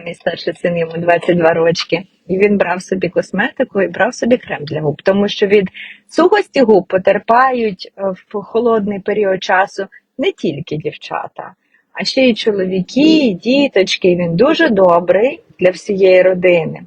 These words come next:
Повністю губи стають м'які, перестають тріскатися. І так, він допомагає від кисетних зморшок.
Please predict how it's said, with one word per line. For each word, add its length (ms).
Повністю 760
губи 260
стають 340
м'які, 640
перестають 640
тріскатися. 920
І 160
так, 580
він 260
допомагає 600
від 160
кисетних 540
зморшок. 460